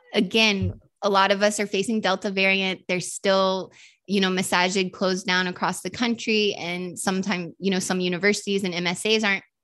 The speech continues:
aren't there. So, like, finding those ways to connect, but also being really cognizant of the company you keep. I find that if I'm keeping company who are God conscious, who are ambitious themselves,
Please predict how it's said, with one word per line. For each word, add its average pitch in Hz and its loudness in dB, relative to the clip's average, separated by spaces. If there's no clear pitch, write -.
aren't 190 -4
there. 233 2
So, - -2
like, 220 0
finding 233 0
those 220 0
ways 190 0
to 226 -8
connect, 202 -4
but 220 2
also 220 0
being 202 -2
really 190 0
cognizant 190 -2
of 170 -8
the 170 2
company 185 -2
you 156 -2
keep. 202 -4
I 202 4
find 233 4
that 180 2
if 220 2
I'm 233 0
keeping 220 -2
company 214 -2
who 208 4
are 185 2
God 190 4
conscious, 214 -4
who 214 4
are 185 4
ambitious 190 2
themselves, 190 -2